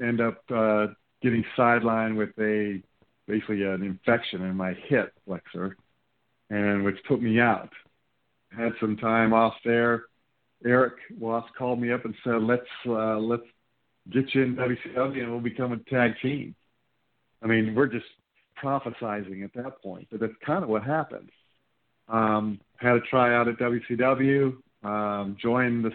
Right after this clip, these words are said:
squad there, learning. And, and again, I didn't know a whole lot about wrestling at that time.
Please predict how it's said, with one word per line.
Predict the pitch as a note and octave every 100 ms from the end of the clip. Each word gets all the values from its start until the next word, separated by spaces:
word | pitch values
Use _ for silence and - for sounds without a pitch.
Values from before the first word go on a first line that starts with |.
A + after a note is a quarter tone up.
| -
squad | A#2+ A#2 A#2 A#2
there, | A#2+ A#2+ A#2 - _ _ -
learning. | F#2 A#2 B2+ B2+ C3+
And, | A2 A2+
and | A#2
again, | A2 D3 A2+ G#2+
I | E3
didn't | G#3 C#3+
know | B2+ A#2
a |
whole | B2+ A#2 A2
lot | A2+ A2+
about | G#2 G2+ G2 G2+
wrestling | A2 G#2+ A2 G2+
at | G2
that | G2 -
time. | B2 A2+ F#2